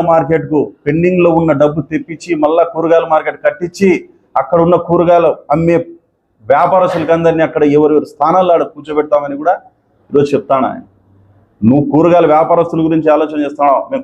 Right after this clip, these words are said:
కూరగాయల వ్యాపారస్తులను ఆలోచన చేశాము, సరుకులు కొనేదానికి వచ్చిన ప్రజల గురించి ఆలోచన చేశాము. మేము దాదాపు ప్రొద్దుటూరులో ఉన్న కూరగాయల మార్కెట్కు రెండు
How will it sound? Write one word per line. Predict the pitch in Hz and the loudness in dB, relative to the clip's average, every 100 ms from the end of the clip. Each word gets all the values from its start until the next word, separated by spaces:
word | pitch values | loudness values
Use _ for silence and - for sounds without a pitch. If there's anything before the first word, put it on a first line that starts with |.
| - | -4
కూరగాయల | 147 160 156 147 | 0 2 4 4
వ్యాపారస్తులను | 147 151 151 143 151 151 156 151 | 2 2 0 -2 -2 0 2 2
ఆలోచన | 156 151 151 151 | 0 -4 -2 -2
చేశాము, | 151 143 143 175 214 _ _ _ _ _ _ - | -2 -2 -4 -4 -10 _ _ _ _ _ _ -6
సరుకులు | 135 156 165 196 196 | 0 2 4 2 2
కొనేదానికి | 185 180 180 175 165 170 | 2 2 2 0 0 -2
వచ్చిన | 170 175 170 - _ 139 | -2 -2 -2 -4 _ -2
ప్రజల | 180 220 214 | 2 4 4
గురించి | 214 214 196 | 2 2 2
ఆలోచన | 190 185 180 170 | 2 0 -2 -2
చేశాము. | 156 165 160 | -2 -2 -2
మేము | 127 - _ _ _ _ _ _ - 101 | -6 -10 _ _ _ _ _ _ -10 -2
దాదాపు | 123 165 180 185 180 165 | 2 2 2 2 0 -2
ప్రొద్దుటూరులో | 165 170 185 180 170 | -2 0 2 2 0
ఉన్న | 170 175 165 - _ - | 0 0 -2 -4 _ -2
కూరగాయల | 151 170 175 175 160 | 0 2 2 2 2
మార్కెట్కు | 160 151 143 135 139 196 - _ _ _ _ _ - | 0 -2 -4 -2 -4 -4 -10 _ _ _ _ _ -4
రెండు | 123 175 | 0 2